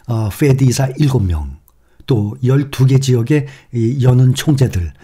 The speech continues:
그래서 열아홉 명이, 어, 위원으로 구성돼 있어요. 이 사람들은 평소 각종 연설과 언론 인터뷰를 통해서 통화정책 방향에 대한 의견을 적극적으로 펼칩니다.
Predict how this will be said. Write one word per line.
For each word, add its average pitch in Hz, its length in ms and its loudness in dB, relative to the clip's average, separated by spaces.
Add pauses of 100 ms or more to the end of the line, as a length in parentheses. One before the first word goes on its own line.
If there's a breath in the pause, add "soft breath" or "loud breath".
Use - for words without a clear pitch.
(100 loud breath)
그래서 101 380 -2
열아홉 107 440 -2
명이, 110 380 0 (220 loud breath)
어, 78 200 -10 (220)
위원으로 107 520 0
구성돼 113 360 0
있어요. 73 400 -10 (720 loud breath)
이 127 80 -2
사람들은 123 560 2
평소 127 600 -2 (440)
각종 113 520 -2
연설과 82 680 -2 (320 soft breath)
언론 120 480 2
인터뷰를 127 560 0
통해서 139 540 -2 (420 loud breath)
통화정책 139 540 0
방향에 110 400 0
대한 85 320 -6 (260 loud breath)
의견을 117 440 2 (180 loud breath)
적극적으로 151 720 -4
펼칩니다. 69 640 -8